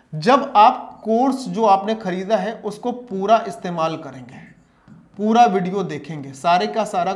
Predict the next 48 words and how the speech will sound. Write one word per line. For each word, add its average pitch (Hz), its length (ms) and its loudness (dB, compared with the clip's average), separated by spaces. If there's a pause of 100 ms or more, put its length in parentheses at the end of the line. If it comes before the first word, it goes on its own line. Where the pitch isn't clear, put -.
पूरा 190 280 -4
का 202 140 -6
पूरा 180 320 -6
course 170 320 -10
इस्तेमाल 139 420 -16
करेंगे। - 420 -20 (640)
इससे 190 240 -2
आपको 233 280 2
ये 185 160 2
भी 214 160 -4
समझ 208 260 -6
में 202 140 -4
आ 180 120 0
रहा 180 120 0
होगा 185 180 0
और 208 80 -2
ये 175 140 -2
भी 185 140 -6
अंदाज़ा 170 400 -4
लग 170 220 -6
गया 170 120 -6
होगा 156 240 -4
कि 214 160 -8
course 196 500 -8 (160)
मैं 190 220 -8
कितनी 180 300 -10
मेहनत 165 360 -6
से 165 120 -10
तैयार 135 280 -12
कर - 140 -20
रहा - 120 -20
हूँ। - 80 -20 (1400)
अगर 208 200 0
मैं 233 120 -2
आपसे 233 300 -2
कह 220 180 2
रहा 208 120 2
हूँ 214 180 -2
कि 233 80 -6
मैं 220 260 -4
आपको 208 400 0
ये 220 100 0
दो 175 220 -4
सौ 220 160 -2
रुपए 190 340 -4 (460)
वापस 165 400 0
कर 196 140 -2
दूंगा, 180 300 -4